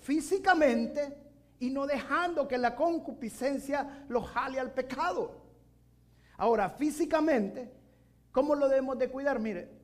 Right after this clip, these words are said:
a mí me pasó, me ha pasado esto en estos días. He agarrado un seguro médico que es cristiano.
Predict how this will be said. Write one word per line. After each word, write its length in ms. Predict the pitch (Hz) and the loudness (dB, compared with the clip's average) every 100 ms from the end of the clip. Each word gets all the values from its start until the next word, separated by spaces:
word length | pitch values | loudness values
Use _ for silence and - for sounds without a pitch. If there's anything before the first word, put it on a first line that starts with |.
| - _ _ | -20 _ _
a 60 | 156 | -10
mí 100 | 196 | -8
me 100 | 185 | -6
pasó, 300 | 156 147 - | -6 -8 -8
me 80 | 175 | -8
ha 80 | |
pasado 340 | 180 175 175 185 | -6 -4 -4 -4
esto 180 | 175 156 | -6 -8
en 60 | |
estos 240 | 165 185 175 | -8 -8 -8
días. 360 | 143 131 - - _ _ _ _ _ _ _ | -6 -8 -12 -20 _ _ _ _ _ _ _
He 40 | 127 | -10
agarrado 640 | 151 160 165 160 151 135 | -8 -4 -4 -4 -6 -10
un 120 | 160 165 | -12 -8
seguro 460 | 208 180 156 185 - - _ _ _ _ | -6 -6 -6 -8 -12 -20 _ _ _ _
médico 480 | 147 151 160 - - - - - _ _ _ _ _ _ | -10 -10 -10 -14 -18 -20 -20 -20 _ _ _ _ _ _
que 80 | 160 | -10
es 80 | - | -6
cristiano. 760 | 208 - 294 330 208 131 - | -6 -4 -4 -4 -6 -14 -20